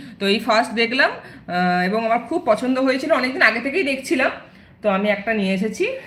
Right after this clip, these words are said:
<laughs> এ কিন্তু মেল, ওরা হচ্ছে টয় পমও সে-, সেল করে আর কালচার পমও সেল করে। তো এটা হচ্ছে কালচার পম। কি হচ্ছে এটা, হাম্পিং করছো? তো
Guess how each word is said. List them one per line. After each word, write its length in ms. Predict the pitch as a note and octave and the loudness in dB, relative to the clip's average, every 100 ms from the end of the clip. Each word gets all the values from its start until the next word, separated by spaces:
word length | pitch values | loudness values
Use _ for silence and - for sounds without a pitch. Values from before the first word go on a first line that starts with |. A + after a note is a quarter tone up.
| - - | -18 -10
<laughs> 460 | C#4 - - C#4+ G3+ | -6 -6 -8 -14 -8
এ 40 | |
কিন্তু 260 | A3 C4 D4 | -2 -2 -2
মেল, 280 | B3+ A#3+ C4 C5 C5 - - - - - - | 0 2 2 0 -4 -16 -20 -20 -20 -20 -4
ওরা 140 | A3+ C#4 | 2 2
হচ্ছে 160 | C4+ G4 | 2 -2
টয় 240 | C#4 A#3+ B3 | 2 2 2
পমও 280 | C#4+ D#4 D#4+ E4 - D4+ B3+ C4 | 0 0 -4 -6 -10 -12 -6 0
সে-, 320 | C#4+ C4 B3 B3 | 2 2 0 0
সেল 180 | D4 E4 | 0 2
করে 200 | E4+ F4 | 2 4
আর 180 | G4+ F4 | 2 4
কালচার 320 | D#4 B3 C#4 C#4+ | 2 2 0 0
পমও 200 | C#4+ D4 | -2 -2
সেল 200 | C4+ B3 | -4 -2
করে। 220 | B3 C#4 F#4 | -2 -2 -2
তো 80 | B3 A3+ G#3+ G3+ | -4 -2 -2 -2
এটা 200 | F3 A3 | -2 -2
হচ্ছে 180 | A3+ - | -4 2
কালচার 380 | G#3 F3+ F#3 F#3+ | 4 4 0 -2
পম। 380 | E3+ D3+ E3 - - - | -4 -8 -10 -14 -12 -4
কি 40 | D#4+ | -2
হচ্ছে 200 | B3 - G3+ | -2 -2 -2
এটা, 120 | G3+ G3 | 0 0
হাম্পিং 260 | A3 A#3+ C4+ | -2 -4 -4
করছো? 260 | D4 D4 E4 G#3 C4 B3 B3+ C4+ - - - - - - - - | -6 -4 -2 0 -2 -4 -6 -8 -14 -18 -20 -20 -20 -20 -20 -20
তো 60 | - | -16